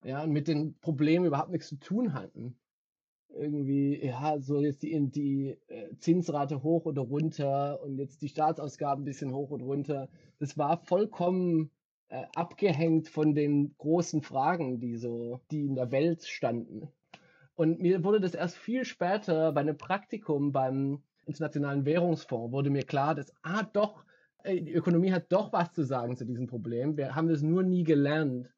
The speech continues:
Wir haben da immer so Modelle gemacht, die zur Ungleichheit nichts sagen konnten oder die zum Klima nie wirklich was sagen konnten. Und, äh, ja, das musste ich halt irgendwie erst rausfinden.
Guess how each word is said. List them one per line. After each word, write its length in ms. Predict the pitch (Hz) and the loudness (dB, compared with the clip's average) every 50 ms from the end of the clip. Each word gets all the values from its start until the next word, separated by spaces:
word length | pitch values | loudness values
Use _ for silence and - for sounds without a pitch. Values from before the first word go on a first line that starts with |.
| _ _ _ _ _ _ _ _ | _ _ _ _ _ _ _ _
Wir 100 | - 135 | -4 0
haben 180 | 143 160 160 160 | 2 4 4 4
da 80 | 160 - | 4 2
immer 220 | - 165 165 165 | 2 2 2 2
so 220 | 143 156 156 151 | 2 2 0 0
Modelle 420 | 156 160 151 135 151 156 165 175 165 | 0 -2 0 0 2 4 4 4 4
gemacht, 340 | 156 151 147 143 143 - _ | 4 2 0 -2 -4 -4 _
die 280 | 151 143 143 143 135 131 - - - - _ - | 0 0 0 0 0 -4 -8 -12 -18 -20 _ -6
zur 160 | 175 170 - | -6 -4 -2
Ungleichheit 580 | 185 180 190 175 170 165 160 160 147 143 139 | 0 0 2 4 4 2 2 0 -2 -4 -4
nichts 160 | 165 160 - - | -6 -6 -4 -2
sagen 320 | 160 147 147 147 147 143 | 0 0 0 0 -2 -4
konnten 360 | 131 143 139 135 143 143 139 139 | -4 -6 -4 -4 -4 -6 -6 -4
oder 160 | 131 131 127 | -4 -4 -4
die 160 | 123 139 135 | -4 -6 -6
zum 160 | - 151 143 | -6 -6 -8
Klima 480 | - - 147 160 165 165 156 151 151 143 | -6 -4 -4 -2 0 0 0 0 -2 -2
nie 320 | 139 147 156 160 156 147 | -2 -4 -4 -4 -4 -6
wirklich 280 | 151 147 - - 143 139 | -8 -10 -10 -14 -14 -12
was 140 | 139 135 131 | -12 -10 -6
sagen 300 | 139 135 135 135 139 131 | -6 -4 -4 -4 -6 -6
konnten. 460 | - 135 131 123 - - 135 135 143 - _ _ _ _ _ _ _ _ _ - _ _ _ | -8 -8 -8 -8 -10 -12 -12 -12 -14 -16 _ _ _ _ _ _ _ _ _ -20 _ _ _
Und, 680 | 143 151 151 151 147 147 147 147 143 143 139 - - _ _ _ _ - - - - - - _ - - _ - | -2 -2 0 2 4 4 4 4 4 2 0 -2 -8 _ _ _ _ -20 -20 -18 -18 -20 -20 _ -20 -20 _ -4
äh, 100 | - 151 | 0 2
ja, 240 | 143 175 208 196 160 | 4 4 4 2 2
das 140 | 156 - | 0 0
musste 240 | 180 202 208 208 220 | 2 0 2 2 0
ich 80 | 180 190 | 0 2
halt 80 | 165 | 2
irgendwie 180 | 170 180 180 170 | 4 4 4 4
erst 200 | 160 147 - 143 | 4 2 0 0
rausfinden. 720 | 143 165 190 - - - 127 113 - - 50 - 135 | 2 2 2 0 -2 -4 -4 -4 -4 -6 -10 -12 -12